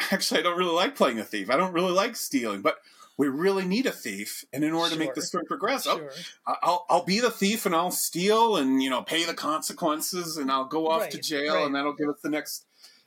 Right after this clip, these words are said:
Speaker 1: the next step in our, in the story or, or whatever narrative that we're trying to tell.
Speaker 2: Right.
Speaker 1: And I,
Speaker 2: The
Speaker 1: I think, um,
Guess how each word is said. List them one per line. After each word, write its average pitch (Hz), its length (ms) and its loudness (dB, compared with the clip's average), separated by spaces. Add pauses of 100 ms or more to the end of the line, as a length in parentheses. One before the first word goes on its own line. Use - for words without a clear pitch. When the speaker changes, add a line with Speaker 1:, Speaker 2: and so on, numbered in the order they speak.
(120)
Speaker 1:
the 160 80 0
next 156 300 -4
step - 340 -2
in 135 80 -4
our, 127 220 0
in 131 220 -4
the 123 140 -2
story 131 560 -2 (400)
or, 127 60 -6
or 117 160 -4
whatever 123 440 -6 (120)
narrative 131 460 -2
that 92 120 -6
we're 117 80 -12
trying 117 300 -6
to 101 100 -8
tell. 123 260 -8
Speaker 2:
Right. 156 400 -8 (300)
Speaker 1:
And 156 100 -4
I, 156 160 -2
Speaker 2:
The 202 120 -4
Speaker 1:
I 165 60 2
think, 165 500 -2
um, 127 500 0